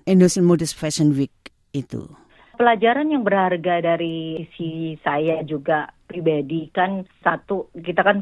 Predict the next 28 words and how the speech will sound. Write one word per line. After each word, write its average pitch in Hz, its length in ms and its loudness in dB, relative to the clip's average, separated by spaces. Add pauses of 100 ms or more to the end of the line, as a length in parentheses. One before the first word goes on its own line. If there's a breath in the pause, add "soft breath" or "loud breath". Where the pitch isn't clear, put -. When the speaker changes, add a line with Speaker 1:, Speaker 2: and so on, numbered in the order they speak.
Speaker 2:
semakin 175 320 -2
mengenal 165 800 2
banyak 170 400 2 (100)
orang 175 380 4
ya, 175 80 2
Bu, 190 160 4
dari 165 560 4
beberapa, 160 800 2
nggak 175 400 0
cuma 170 160 2
di 170 160 2
Jawa 170 400 4
gitu, 170 240 0
di, 165 240 2
di 165 80 0
mana-mana, 170 640 0
dan 170 260 2 (300 loud breath)
bagaimana 180 480 2
kita 175 240 -2
bisa 170 480 -2
mencoba 180 480 2 (160)
mengassist 202 640 0
lah 175 240 4
istilahnya 170 640 2
apa 175 400 4
Speaker 1:
Membantu. 180 80 0
Speaker 2:
requirement 170 480 4
dan, 170 120 0